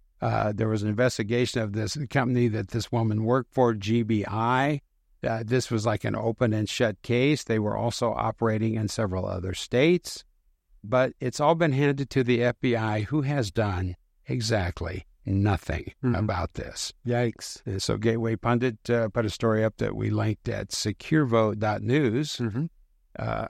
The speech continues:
Speaker 1: about a major, major election integrity story with a lot of evidence, police reports, uh, paper trail, and, and a witness. We
Speaker 2: Mm-hmm.
Speaker 1: talked about this witness that came forward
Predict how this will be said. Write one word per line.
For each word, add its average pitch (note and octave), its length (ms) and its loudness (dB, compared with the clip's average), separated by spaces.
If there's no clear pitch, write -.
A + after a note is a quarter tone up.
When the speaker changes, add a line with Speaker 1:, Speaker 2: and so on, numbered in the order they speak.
Speaker 1:
about A2+ 540 0
a C#3 120 2
major, A2+ 1000 2
major A2 760 4
election A2+ 440 0
integrity G#2 580 0
story G#2 400 0
with G#2 200 -4
a G#2 120 0
lot A2 300 0
of A#2+ 120 0
evidence, A2+ 480 0
police A2 500 0
reports, G#2 600 0
uh, G#2+ 160 -2
paper G#2+ 360 -2
trail, G2+ 520 -4
and, C#3 320 0
and B2+ 160 2
a A2 60 4
witness. B2 640 0
We C#3 80 2
Speaker 2:
Mm-hmm. C3+ 60 -2
Speaker 1:
talked D#3 220 4
about A2+ 240 4
this G#2 180 0
witness C#3 360 2
that A2 100 -4
came A2 200 0
forward G#2+ 540 0